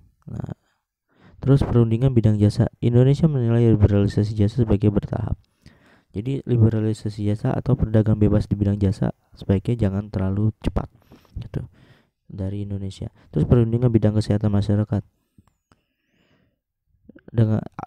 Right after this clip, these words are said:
efeknya itu tidak boleh ada lagi lisensi wajib atas produksi obat untuk kemanusiaan. Kalau ada lisensi wajib, otomatis biayanya jadi lebih mahal obat itu. Nah, lanjut perundingan bidang investasi. Pem-,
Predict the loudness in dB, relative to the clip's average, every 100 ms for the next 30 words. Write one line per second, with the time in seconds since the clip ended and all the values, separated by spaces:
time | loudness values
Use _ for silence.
0 | 0 0 0 0 -2 2 0 0 -2 2
1 | 4 6 6 6 2 -2 -2 0 0 0
2 | 0 2 4 2 2 4 4 2 -4 -2
3 | -2 0 0 2 -2 -2 -2 0 0 -2
4 | -4 -8 -6 -6 -4 -4 -4 -6 -12 -10
5 | -10 -12 -20 -20 -6 -2 0 0 0 -2
6 | -2 -2 0 0 0 0 0 -2 -2 -4
7 | -4 -6 0 0 0 -2 -2 2 2 2
8 | 0 0 0 0 0 0 -2 -2 0 0
9 | -4 _ _ _ _ _ _ -12 -12 -14
10 | _ _ _ _ _ _ -10 -6 0 0
11 | 4 2 2 0 0 2 0 2 2 2
12 | 0 0 -2 -6 -12 _ _ -20 _ _
13 | -14 -12